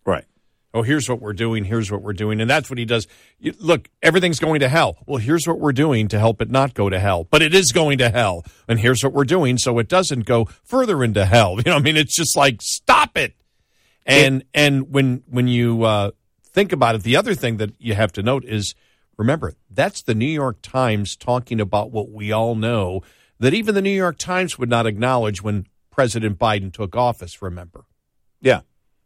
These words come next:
Speaker 2: And we
Speaker 1: Right.
Speaker 2: saw what was going on at the border. We all knew that was going on. We all knew it was gonna be a disaster. It's ended up being a disaster. And, uh,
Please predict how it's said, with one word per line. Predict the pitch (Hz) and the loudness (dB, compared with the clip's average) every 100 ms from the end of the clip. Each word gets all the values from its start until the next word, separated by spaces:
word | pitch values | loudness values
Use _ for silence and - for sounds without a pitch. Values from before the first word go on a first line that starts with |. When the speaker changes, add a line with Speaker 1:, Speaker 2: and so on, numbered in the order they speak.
| _ | _
Speaker 2:
And | 117 110 | -2 0
we | |
Speaker 1:
Right. | 87 | 0
Speaker 2:
saw | - 123 | 2 2
what | 110 107 | 2 -4
was | 98 | -6
going | 113 107 104 | -4 -2 -2
on | 98 95 | -4 -6
at | 87 | -10
the | |
border. | 90 107 110 - - _ _ _ | -8 -4 -4 -6 -18 _ _ _
We | 107 117 | -2 0
all | 131 139 | 2 2
knew | 139 151 | 0 -2
that | 147 147 | -4 -8
was | 127 | -8
going | 107 135 131 | -4 -4 -2
on. | 131 147 127 | -2 -2 -2
We | 104 | 0
all | 120 | 0
knew | 127 139 | 2 0
it | 143 | 0
was | 135 | -4
gonna | 147 139 | -2 -2
be | 131 135 | -2 -2
a | |
disaster. | 123 110 135 143 139 - 156 - _ _ | -2 -2 0 0 -2 -4 -4 -6 _ _
It's | 104 101 127 | -10 -4 -2
ended | 127 127 | 0 0
up | 117 | 0
being | 123 127 120 | 0 0 0
a | |
disaster. | 101 104 123 120 113 - 117 107 - _ _ - | -2 -2 2 2 0 -2 -2 -2 -8 _ _ -6
And, | 104 101 95 98 | -2 -2 -2 -2
uh, | 95 92 | -2 -2